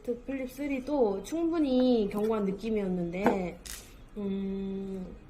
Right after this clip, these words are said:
그리고 쓰리 같은 경우는 유광 유리랑 측면이 무광이었는데, 이번에 플립 포는 무광 유리에 측면이 유광이에요.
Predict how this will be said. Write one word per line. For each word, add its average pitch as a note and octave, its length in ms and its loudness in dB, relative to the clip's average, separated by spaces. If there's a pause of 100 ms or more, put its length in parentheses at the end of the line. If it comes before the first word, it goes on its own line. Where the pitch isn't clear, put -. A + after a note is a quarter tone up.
(120)
그리고 G#3+ 160 0
쓰리 E4+ 300 2
같은 E4 300 2
경우는 G3+ 920 2
유광 B3 340 4
유리랑 G3 1120 0
측면이 E4+ 500 6
무광이었는데, F#3 1000 0 (380)
이번에 G3 560 -2
플립 C4 420 -2
포는 D4 720 2
무광 G#3+ 340 4
유리에 G#3+ 640 2
측면이 D#4 580 2
유광이에요. F3 560 0